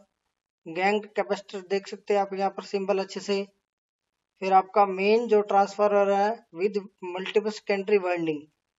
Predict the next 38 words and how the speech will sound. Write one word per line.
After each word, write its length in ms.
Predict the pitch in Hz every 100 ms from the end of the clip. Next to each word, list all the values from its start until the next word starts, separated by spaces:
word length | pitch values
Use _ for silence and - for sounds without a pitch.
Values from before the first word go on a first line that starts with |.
| _
तो 60 | 175
ये 60 |
multiple 380 | 175 180 202 185
secondary 440 | - - 185 180 185
winding 380 | 185 180 185
यहाँ 180 | 180 175
देख 160 | 170 180
सकते 280 | 180 - 190
हो, 140 | 196 208 _ _ _ _ _ _
हाई 140 | 165 170
tension, 380 | 185 180 208 185
low 140 | 190
tension 440 | 196 180 180 202 190
के 160 | -
साथ। 400 | 190 180 180 - _ _ _ _ _ _ _ _ _ -
उसके 240 | 196 -
बाद 200 | 202 208
है 120 | 208 214
auto 260 | 196 214 214
transformer, 800 | 208 190 190 196 190 190 202 233 - _ _ _
तो 40 | 175
ये 160 | 165
भी 100 | 180 190
देख 200 | 196 190
सकते 240 | 196 190
हो 60 | 190
primary 420 | 190 180 185 190
और 160 | 196 190
secondary 420 | 190 196 185 190
winding 340 | 190 185 185
के 60 | 190
साथ। 360 | 180 185 190 _ _ _ _ _ _
Silicon 560 | - 202 202 226 226 220
bilateral 640 | 202 208 202 202 202 214
switch 340 | 208 214 208 220
एस 460 | 233 _ - 196 196
बी 140 | 196
एस, 200 | 202 208